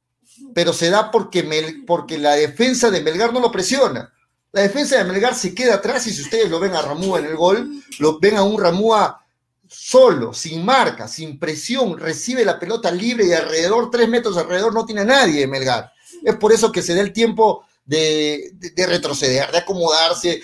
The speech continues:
de mirar el arco y de patear tranquilamente, ¿no? Entonces, ahí, ahí hay una falla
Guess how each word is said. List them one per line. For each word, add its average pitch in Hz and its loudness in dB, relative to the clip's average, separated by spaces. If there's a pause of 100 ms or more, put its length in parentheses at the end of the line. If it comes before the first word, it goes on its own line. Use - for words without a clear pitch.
(100)
de 220 2
mirar 180 2
el 160 2
arco 170 -2
y 196 2
de 170 2
patear 156 -2
tranquilamente, 147 -4 (300)
¿no? - -20
Entonces, 127 -8 (760)
ahí, 156 0
ahí 208 4
hay 294 0
una 233 2
falla 160 2